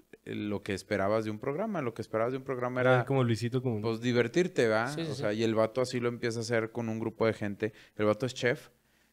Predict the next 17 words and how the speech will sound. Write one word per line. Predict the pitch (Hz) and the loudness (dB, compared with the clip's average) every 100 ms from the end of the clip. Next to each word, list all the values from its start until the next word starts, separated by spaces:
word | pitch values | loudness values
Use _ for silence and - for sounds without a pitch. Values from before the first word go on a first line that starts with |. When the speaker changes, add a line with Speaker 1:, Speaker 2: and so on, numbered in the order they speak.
| _ | _
Speaker 1:
Y | 98 | -10
está | 98 117 | -6 -6
chingona | - 131 135 | -4 -2 -2
su | 123 | -2
historia, | 104 107 104 | 2 4 4
porque | - - | 0 -2
el | 117 | 0
vato | 131 | 2
es | 147 | 0
chef, | - 107 - | 2 2 0
siempre | - 113 113 | -6 -6 -6
escribió, | 117 - 104 104 107 110 104 | -8 -4 -2 0 0 0 -2
siempre | 113 107 110 | -6 -4 -2
leía, | 107 101 104 107 104 101 104 | 0 0 0 2 2 2 0
un | 104 | -2
vato | 110 113 | -2 -4
culto, | - 107 104 107 | -2 -2 0 -2